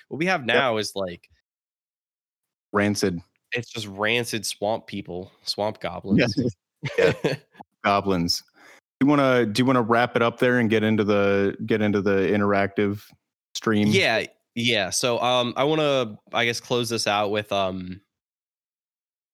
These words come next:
Speaker 1: it's a quote, but I'm not gonna read the whole quote. Um, so this is from Barry Goldwater, who was the,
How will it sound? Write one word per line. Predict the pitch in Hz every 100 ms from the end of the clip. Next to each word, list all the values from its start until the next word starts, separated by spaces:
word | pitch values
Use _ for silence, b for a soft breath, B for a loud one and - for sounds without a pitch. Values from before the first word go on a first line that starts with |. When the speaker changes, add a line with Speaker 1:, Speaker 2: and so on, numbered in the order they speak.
| _ _ _ _ _ -
Speaker 1:
it's | 151
a | -
quote, | - 131 131 120
but | 113
I'm | 117
not | 117
gonna | 117
read | 101 101
the | 98
whole | 98
quote. | 95 98 98 98 107
Um, | 101 98
so | 87 117
this | 143 185
is | -
from | 175 147 117 104 -
Barry | 113 113 117 110
Goldwater, | 107 104 110 113 120 131 123
who | 120 110
was | 107 101
the, | - 104 101 95 92